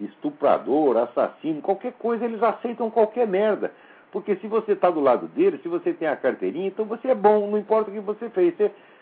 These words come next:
o sujeito chega lá, tá, "Ah, matei minha mãezinha ontem." Digo, "Ah, foi pelo comunismo?" Foi. "Então tá ótimo, excelente." Né? "Mata também sua avó, sua mãe, sua tia, né, seus filhos. Né? Se for pelo comunismo, é tudo bom." Essa é a ética desses filhos da puta, porra.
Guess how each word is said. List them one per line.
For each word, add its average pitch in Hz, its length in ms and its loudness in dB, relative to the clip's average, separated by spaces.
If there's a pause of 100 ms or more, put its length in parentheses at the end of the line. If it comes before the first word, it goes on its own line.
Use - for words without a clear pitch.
(180)
o 185 120 -4
sujeito 214 280 -6
chega 208 160 2
lá, 220 100 4
tá, 220 220 0
"Ah, 226 40 -2
matei 220 400 -2
minha 208 160 0
mãezinha 175 520 -2
ontem." 139 420 0
Digo, 139 160 -6
"Ah, 196 140 2
foi 208 180 2
pelo 190 240 2
comunismo?" 165 480 -2
Foi. 156 220 0
"Então 226 200 -8
tá 214 160 2
ótimo, 196 520 2
excelente." 190 500 -2 (520)
Né? 165 160 -4 (260)
"Mata 220 340 0
também 190 200 0
sua 185 220 2
avó, 147 500 4
sua 123 120 2
mãe, 143 360 -4
sua 113 200 -2 (100)
tia, 147 380 -2
né, 123 200 -6
seus 143 240 -4
filhos. 160 340 -4 (420)
Né? 160 180 -4
Se 226 100 -12
for 233 180 -2
pelo 233 220 0
comunismo, 214 500 -2
é 208 40 -2
tudo 208 220 -6
bom." 214 80 2
Essa 247 300 -2
é 277 40 2
a 247 120 6
ética 233 340 2
desses 127 280 -4
filhos 104 200 -4
da 85 100 0
puta, - 340 0
porra. 117 260 -16